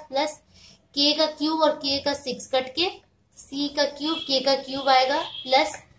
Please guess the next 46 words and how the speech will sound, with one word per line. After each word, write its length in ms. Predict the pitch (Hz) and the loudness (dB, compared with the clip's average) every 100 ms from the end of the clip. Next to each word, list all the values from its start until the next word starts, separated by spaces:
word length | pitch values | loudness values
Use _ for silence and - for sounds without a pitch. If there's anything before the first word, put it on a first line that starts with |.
| _ - | _ -14
सी 180 | - 302 | -2 -2
cube 320 | - 381 - | 2 2 4
k 140 | 262 | 2
to 140 | 254 220 | 2 0
the 100 | 240 | 2
power 240 | 220 254 | 4 4
six, 300 | 277 196 - - | 2 -6 -10 -12
इस 140 | 302 - | -10 2
तरह 160 | 320 311 | 4 4
का 120 | 349 | 0
term 320 | - 240 220 | 4 2 2
आ 80 | 196 | -4
गया 160 | 190 190 | -4 -2
हमारा। 260 | 185 190 | -4 -4
ठीक 200 | 202 330 | 0 2
है, 100 | 392 392 - - 294 | 2 -2 -12 -16 2
ये 140 | 339 | 4
एलएचएस 440 | 262 240 233 247 196 | 6 4 4 0 0
है। 140 | 180 - _ _ | -10 -12 _ _
अब 100 | 302 | 2
हम 160 | 330 330 | 2 2
करते 280 | 302 302 330 | -2 -2 -2
हैं 120 | 240 | 0
आरएचएस। 520 | 233 233 208 185 185 - | 2 2 0 -4 -12 -8
देखो 180 | 269 320 | -8 -6
यहाँ 240 | 311 311 226 | -4 -2 2
जगह 220 | 262 269 | 4 4
की 140 | 302 | 0
कमी 300 | 294 269 294 | -4 -4 -2
है 120 | 311 - - - _ - | -2 -6 -14 -20 _ -2
तो 60 | |
यही 160 | 254 262 | 2 2
करना 260 | 277 262 | 2 2
होगा। 160 | 269 269 | 2 6
आरएचएस 360 | 247 240 285 294 | 4 4 -2 -4
में 80 | 294 | -2
हमारा 200 | 277 285 | -2 -4
क्या 180 | 294 285 | -4 -4
है, 140 | 285 | -4
ये 140 | 220 262 | 0 2
है 200 | 262 - - _ _ _ _ _ - | 2 -6 -14 _ _ _ _ _ 0
ए 140 | 262 254 | 0 0
क्यूब, 380 | 302 349 349 - _ 214 | 2 2 2 -6 _ -8
B, 240 | 226 247 - 247 233 - | -4 -4 -6 -6 -6 -4
plus 480 | 247 294 - - - | -2 -2 -4 -10 -12
B 240 | 208 262 | -4 -4